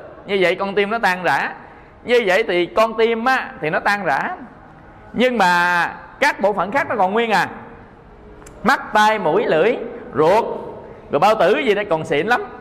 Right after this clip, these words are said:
Đồ xịn, đồ nhập không à. Nhưng mà chỉ có trái tim, đồ dởm thôi à. Nhưng mà con tim tan rã, nó kéo theo tan rã các cái thứ khác. Do đó ở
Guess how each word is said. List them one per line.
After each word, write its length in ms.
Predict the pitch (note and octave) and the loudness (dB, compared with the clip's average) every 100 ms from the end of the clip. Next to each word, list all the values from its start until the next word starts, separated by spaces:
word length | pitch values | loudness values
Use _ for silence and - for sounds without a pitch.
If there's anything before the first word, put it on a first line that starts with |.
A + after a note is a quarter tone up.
| - - - - - | -20 -20 -20 -20 0
Đồ 220 | E3 E3 | 2 2
xịn, 220 | D#3+ E3+ | 0 0
đồ 120 | F3 | 0
nhập 180 | D#3+ D#3 - | 0 -2 -2
không 160 | F#3 E3+ | -4 -2
à. 140 | D3+ - - - | -6 -6 -16 -10
Nhưng 200 | F3+ G#3 | -4 0
mà 100 | F#3 | 0
chỉ 160 | D#3 E3 | 0 0
có 120 | A#3+ | 0
trái 180 | A#3 A#3+ | 0 0
tim, 260 | A3 G#3+ G3+ | 0 0 0
đồ 160 | D#3 | 2
dởm 240 | C3+ C#3+ C4+ | 2 0 0
thôi 100 | F3 | 0
à. 180 | D3+ B2 - - - - | 0 -4 -12 -20 -20 -4
Nhưng 180 | F#3+ C4+ | 0 2
mà 120 | G#3 | 2
con 180 | A#3 A#3 | 2 2
tim 200 | A#3+ A3 | 0 0
tan 260 | A3 A3+ G#3 | 2 2 2
rã, 300 | D3 F#3 C#4 | 2 2 0
nó 100 | C#4 | -2
kéo 260 | C4+ C4+ | 0 -2
theo 220 | D#4+ G#3+ G#3 | 0 -2 0
tan 280 | G#3 G3 | 0 0
rã 260 | E3+ C3 A3 B3 | -2 -2 -2 -4
các 100 | B3 | -4
cái 100 | A#3+ | -4
thứ 100 | C#4 | 0
khác. 220 | B3+ D#4 G4+ - - - - - - - | 0 0 -4 -14 -18 -20 -20 -20 -20 -8
Do 240 | E3 A3 G#3 | 0 4 4
đó 120 | A#3+ D#4+ - | 4 2 0
ở 360 | A2+ D3 G3+ | 2 4 4